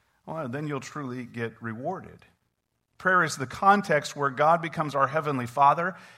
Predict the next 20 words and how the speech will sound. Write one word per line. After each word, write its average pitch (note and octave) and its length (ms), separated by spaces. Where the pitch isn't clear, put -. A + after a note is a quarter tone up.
and C#3+ 160
our A#2+ 120
friend. A#2 520
It's - 120
a B2+ 40
relationship. A#2+ 840
And C3 160
many G3+ 180
of B2+ 80
us, A#2+ 200
particularly D3 520
guys, B2+ 400
'cause B2+ 220
I, B2+ 140
I'm, B2 320
I'm C3+ 220
a B2 40
guy, A#2+ 380
and C#3+ 220
I, B2+ 100